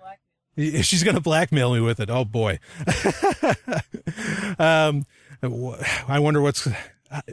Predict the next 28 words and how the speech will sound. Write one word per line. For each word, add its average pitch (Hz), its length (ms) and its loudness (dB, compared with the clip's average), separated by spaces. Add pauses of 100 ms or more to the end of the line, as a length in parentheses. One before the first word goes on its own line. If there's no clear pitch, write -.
(400)
what 147 240 0
do 202 60 4
you 190 80 4
want 196 180 4
me 185 80 4
to 160 100 2
do? 156 440 4
<laughs> 226 1000 2
I 196 160 0
can 160 100 -2
only 147 220 0
imagine, 139 440 -2 (560)
uh, 131 280 2
considering 131 420 0
all 127 100 2
the 110 60 0
things 123 220 0
I've 117 100 0
already 117 300 0
done. 98 240 -6 (420)
Uh, 147 220 2 (600)
<laughs> - 400 -16
anyway, 208 400 4
uh, 165 240 2
and 220 180 2
in 370 140 4
that 294 120 4
episode, 147 540 2